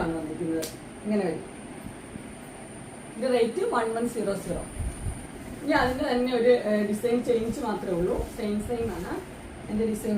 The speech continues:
കാണിച്ചു തരാം. ഇതിന്റെ മുന്താണി വന്നിരിക്കുന്നത് ഇങ്ങനെയാണ്, മുന്താണി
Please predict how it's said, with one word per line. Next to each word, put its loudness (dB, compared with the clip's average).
കാണിച്ചു -2
തരാം. -2
ഇതിന്റെ 0
മുന്താണി 4
വന്നിരിക്കുന്നത് 2
ഇങ്ങനെയാണ്, 2
മുന്താണി -2